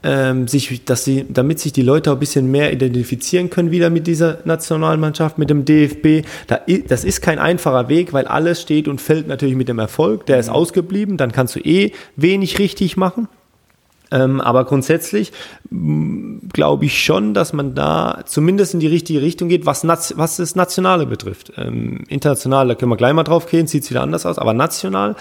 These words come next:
Speaker 1: ist es schon gerade in Deutschland ein großes Thema. Im Ausland ist das nicht so. Klar, in England wird viel mit Zug gefahren und so, habe ich
Speaker 2: Mhm,
Speaker 1: gehört.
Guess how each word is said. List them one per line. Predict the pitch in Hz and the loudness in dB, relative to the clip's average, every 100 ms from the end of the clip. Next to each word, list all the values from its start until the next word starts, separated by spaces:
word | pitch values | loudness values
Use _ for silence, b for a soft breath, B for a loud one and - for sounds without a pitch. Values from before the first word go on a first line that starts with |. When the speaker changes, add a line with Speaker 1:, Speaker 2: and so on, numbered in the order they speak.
| B B B B - | B B B B -2
Speaker 1:
ist | 151 151 | 0 2
es | 139 | 0
schon | - 156 202 | 2 2 2
gerade | 101 160 160 151 | 2 2 4 2
in | 123 | 4
Deutschland | 131 131 - 175 | 2 0 -2 0
ein | 147 | 0
großes | - 135 135 | 2 0 0
Thema. | - 202 208 117 | -4 -2 -2 -2
Im | - | 0
Ausland | 127 131 160 170 | 0 0 -2 -2
ist | - - | -4 -2
das | 151 - | -4 0
nicht | 196 - | -2 -2
so. | - | -4
Klar, | 95 143 147 | 0 2 2
in | |
England | 135 160 160 123 | 2 2 2 0
wird | |
viel | - 175 | -4 0
mit | 165 135 | 2 2
Zug | - 170 | 0 -2
gefahren | 185 180 202 196 | -2 -2 0 0
und | 185 180 | -2 0
so, | 190 | -2
habe | 185 | 0
ich | 143 | -2
Speaker 2:
Mhm, | |
Speaker 1:
gehört. | 170 196 | -2 -2